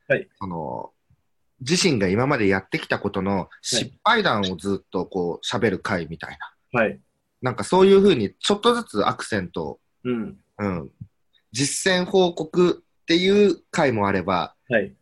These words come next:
Speaker 2: えー、失敗談を語って、えっと、そうならないためのみたいなのとか、
Speaker 1: は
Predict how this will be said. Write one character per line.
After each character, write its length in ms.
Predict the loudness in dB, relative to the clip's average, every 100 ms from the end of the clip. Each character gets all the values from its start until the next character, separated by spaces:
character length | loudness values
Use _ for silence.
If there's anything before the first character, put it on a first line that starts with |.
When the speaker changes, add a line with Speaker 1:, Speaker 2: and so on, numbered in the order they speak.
| _
Speaker 2:
え 60 | -10
ー、 640 | -8 -8 -10 -12 -14 -18 _ _ _ _ _ _ _ _ -8
失 280 | -4 -4 0
敗 200 | 2 2
談 220 | 2 0
を 60 | -2
語 80 | -4
っ 220 | -4 -8
て、 360 | _ 0 0 -2 _ _ -8
え 80 | -8
っ 40 |
と、 280 | -6 -8 -8
そ 220 | -8 -6
う 40 | -4
な 120 | -2
ら 100 | 0
な 140 | -2
い 80 | -2
た 100 | -2
め 120 | -2
の 220 | 0 -2 -8
み 100 | -10
た 120 | -8
い 80 | -8
な 200 | -12 -14
の 100 | -16
と 100 | -14
か、 100 | -6
Speaker 1:
は 200 | -6 -6